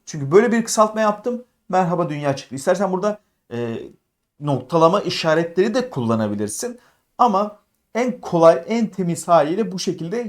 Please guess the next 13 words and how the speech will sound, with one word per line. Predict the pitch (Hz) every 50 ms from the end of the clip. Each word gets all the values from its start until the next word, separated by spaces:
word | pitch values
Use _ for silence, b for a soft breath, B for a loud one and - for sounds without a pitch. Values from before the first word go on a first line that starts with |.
| 180
yapılabiliyor | 156 143 143 143 - 175 185 196 175 180 - 151 147 147 147 135 117 101 101
bu. | - 165 202 - _ _ _ _ _ _ _ _ _ _ _ _ _
Şimdi | - - 170 165 160 170
bir | 269 294 285
tane | 262 226 220 202
daha | 202 196 180
örnek | 143 160 156 - - -
oluşturalım. | 147 131 123 - - 151 165 180 202
Bir | 202
tane | 226 202 185
daha | 175 175
ekle | - - 127 151 147 - 160 139 113
diyorum. | 113 113 113 - - -